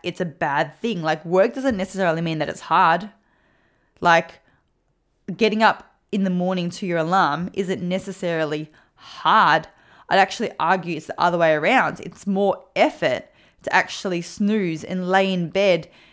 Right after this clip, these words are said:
and then fall asleep, then get jerked awake by the alarm for the second time round and have a mental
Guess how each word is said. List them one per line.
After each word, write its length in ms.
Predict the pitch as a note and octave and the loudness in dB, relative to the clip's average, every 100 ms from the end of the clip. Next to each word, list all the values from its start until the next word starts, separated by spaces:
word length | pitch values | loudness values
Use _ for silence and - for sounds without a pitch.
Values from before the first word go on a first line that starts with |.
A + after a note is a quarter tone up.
| _ _ _ _ | _ _ _ _
and 500 | G3 F#3 F3 F3 E3 - F3+ | -4 -2 -2 -4 -6 -10 -8
then 640 | E3+ F#3 F3+ F3+ F3+ - - _ _ - | 0 0 0 -2 -4 -8 -16 _ _ -12
fall 280 | - G#3 G3 | -2 0 0
asleep, 440 | - C#4 G3+ - - _ _ | 0 0 0 -8 -20 _ _
then 240 | D#3 F#3+ | -2 -2
get 220 | G3 F#3 - | 0 -4 0
jerked 280 | A3 G3 | 0 2
awake 440 | G3 - A#3+ - - - | -2 0 -2 -4 -12 -2
by 160 | F3+ | 0
the 140 | F3+ F3+ | 2 0
alarm 380 | F3 F3+ F3+ G3 | 2 2 2 0
for 100 | F#3 | -4
the 80 | |
second 320 | F#3 C#4 C#4 A#3 | -2 0 0 0
time 320 | G#3 F3+ E3+ | 0 -2 -2
round 380 | E3 D3+ D3+ - _ _ | -2 -2 -4 -8 _ _
and 120 | G3+ | -6
have 300 | F3+ F#3+ F#3+ | 0 2 2
a 80 | F#3+ | 0
mental 1000 | F3+ F3 F3+ F#3 A#3+ B3+ - G#3 E3+ D#3+ | 0 0 0 0 0 -2 -2 -2 -2 -4